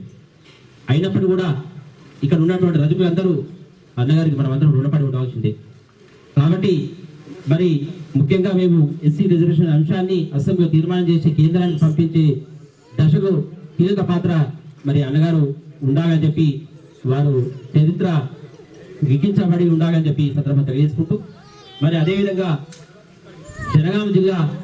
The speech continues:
పుట్టినటువంటి గడ్డ మరి చాకలి ఐలమ్మ. ఆమె చేసిన పోరాటం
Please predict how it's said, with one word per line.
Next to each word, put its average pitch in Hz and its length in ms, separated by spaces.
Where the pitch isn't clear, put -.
పుట్టినటువంటి 170 840
గడ్డ 151 140
మరి 143 140
చాకలి 139 420
ఐలమ్మ. 123 320
ఆమె 143 320
చేసిన 160 220
పోరాటం 156 520